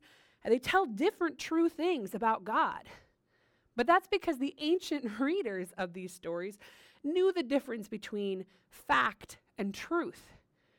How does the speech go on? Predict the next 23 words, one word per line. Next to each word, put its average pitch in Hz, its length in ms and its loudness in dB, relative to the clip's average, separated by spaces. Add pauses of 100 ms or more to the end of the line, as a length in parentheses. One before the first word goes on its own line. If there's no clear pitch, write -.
(100)
They 226 100 2
knew 277 260 4
that 247 140 2
a 208 60 -4
story 254 840 -4 (340)
could 208 200 -6
contain 262 720 -2 (240)
truths, 311 760 2 (500)
were 240 120 0
vehicles 233 720 0 (260)
for - 160 -8
truths 302 720 -2
about 214 300 -6
God 247 500 -2
and 190 80 -8
about 190 200 -4
humanity, 220 760 -4 (500)
and 233 120 -2
that 247 100 2
it 254 60 -8
could 214 120 -8
be 214 100 -4
beautiful, 196 720 -2